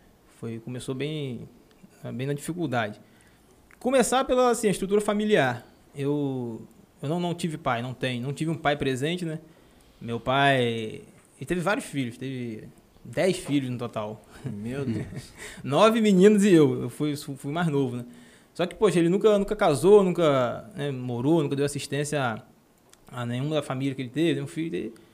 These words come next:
Speaker 1: E minha mãe acabou sendo uma dessas, né? Gostou dele, se apaixonou, foi morar com ele, lá em Macaé na época.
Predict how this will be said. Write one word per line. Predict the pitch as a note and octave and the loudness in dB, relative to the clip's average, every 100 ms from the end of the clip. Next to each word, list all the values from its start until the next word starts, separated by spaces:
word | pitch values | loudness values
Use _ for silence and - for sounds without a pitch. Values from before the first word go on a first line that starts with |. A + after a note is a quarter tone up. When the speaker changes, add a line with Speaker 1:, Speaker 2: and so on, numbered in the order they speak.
| _ _ _ _ | _ _ _ _
Speaker 1:
E | D#3+ F3+ | -2 0
minha | G3 | 2
mãe | F3+ F#3+ | 2 0
acabou | G3 F3+ F#3 | 0 0 -2
sendo | G3+ | -2
uma | G#3 | 0
dessas, | G3 C#3+ B2+ | 0 0 -2
né? | B2 B2 _ _ | -12 -16 _ _
Gostou | C3 B2 C#3+ | -14 -12 -8
dele, | D#3+ A3 | -2 0
se | E3+ | 0
apaixonou, | - C3 C3+ D3+ A#3+ G#3 - | -6 -8 -6 -2 0 0 -2
foi | C#3+ | -4
morar | C#3 D3 | -2 -2
com | D3 | 0
ele, | D#3+ G#3 E3+ C#3+ - | 4 4 4 -4 -12
lá | |
em | D3 | -10
Macaé | E3+ E3+ C#3 | -8 -4 -4
na | C3 | -4
época. | A2 - | -10 -12